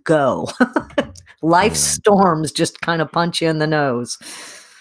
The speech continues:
Speaker 2: Yeah, and, and you had the resiliency to, to move, move on from those. What was it that it gave you that was different, um, from your old career?
Speaker 1: Well,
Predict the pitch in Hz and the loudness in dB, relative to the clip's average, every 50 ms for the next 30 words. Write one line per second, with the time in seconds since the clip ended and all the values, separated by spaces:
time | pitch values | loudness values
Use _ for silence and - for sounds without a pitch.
0 | _ _ - 101 110 123 127 104 - 104 104 104 104 95 101 101 95 95 95 90 | _ _ 0 2 2 4 2 2 0 -2 -2 0 0 0 0 2 2 2 2 2
1 | 90 87 85 80 76 80 85 82 85 82 82 - - 87 85 85 82 80 80 - | 0 -2 -4 -4 -2 -2 -2 0 0 -2 -2 -4 -4 -4 -2 -2 -2 -2 -4 -4
2 | - - 82 87 92 92 90 82 - - - - - - - 92 92 101 98 95 | -4 -4 -2 0 2 0 0 -2 -6 -12 -20 -20 -14 -8 -4 0 0 2 2 4
3 | 98 113 147 170 - - 98 95 90 90 87 87 87 82 - - - - - - | 4 2 2 0 -2 -6 -6 -4 -2 -2 -2 -2 -2 -4 -8 -14 -20 -20 -20 -8
4 | _ 127 160 - 143 175 165 143 156 156 - 139 127 123 120 104 - 110 107 107 | _ 0 0 2 2 2 2 2 2 0 2 0 0 0 -2 -2 -2 0 0 0
5 | 107 101 98 95 92 92 92 87 87 - 92 80 76 95 92 85 - - 87 82 | 0 0 0 0 0 0 0 0 -2 -4 -6 -6 -2 -2 -2 -2 -2 -2 -4 -4
6 | 73 - _ _ _ _ _ - 90 87 87 85 82 78 76 - - - - - | -4 -8 _ _ _ _ _ -6 -4 -4 -4 -4 -6 -6 -8 -10 -10 -12 -14 -8
7 | - 85 80 82 90 107 - - 85 - - - - - - 98 95 _ _ _ | -6 -2 0 0 0 0 -2 -6 -8 -6 -6 -8 -8 -10 -12 -16 -20 _ _ _
8 | _ _ _ - 269 277 277 277 277 285 302 294 | _ _ _ -2 2 2 4 4 2 2 0 -4